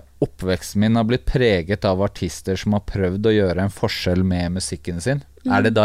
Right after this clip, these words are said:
Speaker 1: rappere du snakker om, liksom?
Speaker 2: Ja.
Speaker 1: Ja. Og hvem er,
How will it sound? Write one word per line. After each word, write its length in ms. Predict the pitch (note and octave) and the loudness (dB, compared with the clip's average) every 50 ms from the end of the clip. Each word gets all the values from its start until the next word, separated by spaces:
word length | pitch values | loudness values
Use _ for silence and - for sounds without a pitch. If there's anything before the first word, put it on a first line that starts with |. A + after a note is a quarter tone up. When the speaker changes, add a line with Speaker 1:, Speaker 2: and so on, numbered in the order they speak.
| A2+ | 4
Speaker 1:
rappere 640 | A#2 A#2 A#2+ B2 - - - - - E2+ C#2+ D#2 D#2+ E2 | 2 2 0 -2 -2 -4 -14 -10 -8 -6 -4 -4 -4 -4
du 140 | E2+ F#2 F#2 | -4 -4 -4
snakker 380 | F2 - F#2+ F2 - - G2+ | -4 -4 -6 -6 -6 -6 -6
om, 80 | B2+ D#3 F3+ G3 | -6 -6 -6 -4
liksom? 240 | E3 B2+ - - G3+ - - - | -4 -4 -4 -6 -8 -10 -10 -8
Speaker 2:
Ja. 140 | - B3 E4 A4 G#4 - - - - | -6 -2 -2 -2 -4 -6 -10 -10 -2
Speaker 1:
Ja. 160 | - - - C#3+ - - - - - | 0 0 0 0 -2 -8 -20 -16 -10
Og 180 | - - C3 B2+ | -6 -4 -4 -2
hvem 300 | A2+ G#2+ A2 A2 C3+ D#3 D#3 | 0 2 2 2 2 2 0
er, 360 | C#3+ B2+ B2+ B2+ C3 C3+ C3 | 2 2 2 2 2 2 2